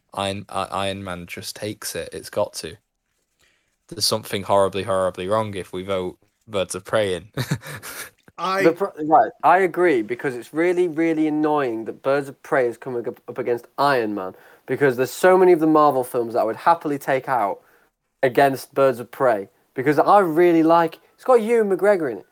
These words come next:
Speaker 3: Anything with Ewan McGregor in it, I like.
Speaker 2: And Ewan
Speaker 3: Like, he
Speaker 2: McGregor's
Speaker 3: could be
Speaker 2: great in it.
Speaker 3: He could be in, like, the fictional, the film retelling of Mein Kampf, and I'd probably enjoy it.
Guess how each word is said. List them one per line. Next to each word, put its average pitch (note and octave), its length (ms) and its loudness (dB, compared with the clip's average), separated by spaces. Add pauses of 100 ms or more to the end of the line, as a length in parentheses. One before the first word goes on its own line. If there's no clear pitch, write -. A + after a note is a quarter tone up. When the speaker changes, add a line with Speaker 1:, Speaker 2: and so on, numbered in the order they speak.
(320)
Speaker 3:
Anything G3+ 440 2
with C#3 120 -4
Ewan C#3+ 280 -2
McGregor B2 420 -2
in A2 60 -6
it, G#2+ 140 -8
I B2+ 100 2
like. G#2+ 400 -2
Speaker 2:
And E3 160 -8
Ewan G3 120 -4
Speaker 3:
Like, F3 220 2
he F3 100 -2
Speaker 2:
McGregor's F3 40 -4
Speaker 3:
could F#3+ 160 0
be G3+ 100 0
Speaker 2:
great F#3+ 320 0
in A#2 100 -20
it. A2 160 -20 (360)
Speaker 3:
He F3+ 100 -2
could G3+ 240 0
be A3+ 220 2
in, G#3 180 2
like, F3 280 -2
the D#3 80 -2
fictional, E3 720 -4
the D3+ 100 -6
film F3 400 -2
retelling D#3 460 0
of C3 100 -6
Mein D3+ 380 -2
Kampf, A#2 500 -12
and A#2 100 -6
I'd A2+ 140 -10
probably A2 380 -2
enjoy G#2 320 -6
it. F#2+ 100 -10